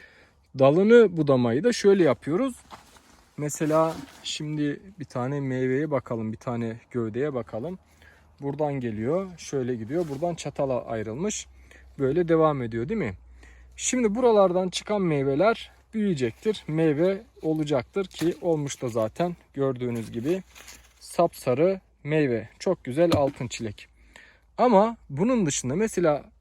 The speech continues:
şu dalda çıkan çok iyi olmaz. En azından uçlarda çıkanları alıp gövdeye yakın yerde olanları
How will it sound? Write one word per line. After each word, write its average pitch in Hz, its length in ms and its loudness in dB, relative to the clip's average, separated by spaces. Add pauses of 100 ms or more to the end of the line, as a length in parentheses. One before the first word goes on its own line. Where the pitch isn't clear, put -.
(240)
şu - 320 -4
dalda 139 300 6
çıkan - 380 -4
çok 208 240 -8
iyi 185 160 -2
olmaz. 135 400 2
En 220 140 -2
azından 175 540 2
uçlarda 180 520 4
çıkanları 131 680 0 (520)
alıp 185 420 2
gövdeye 160 440 4
yakın 190 340 4
yerde 139 280 4
olanları 156 640 2